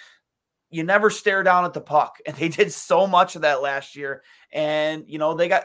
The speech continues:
a lot of these defensemen, Ra-, Dahlin sometimes included, they got put on a leash. They got walked.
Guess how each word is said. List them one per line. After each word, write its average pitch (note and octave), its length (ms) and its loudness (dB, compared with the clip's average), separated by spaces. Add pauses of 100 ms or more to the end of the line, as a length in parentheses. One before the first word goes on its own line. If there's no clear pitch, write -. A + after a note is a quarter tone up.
a - 20 -2
lot E3 200 2
of F#3 60 -6
these F#3 140 -8
defensemen, F3 460 -4
Ra-, C#3+ 220 -4
Dahlin D#3+ 440 -2
sometimes F3 400 -6
included, F3+ 380 -2 (240)
they E3 100 -2
got F#3 200 2
put G3+ 140 -4
on G3+ 140 4
a G3 80 4
leash. G3+ 480 -8
They D3+ 120 -4
got F3 180 4
walked. G3+ 420 4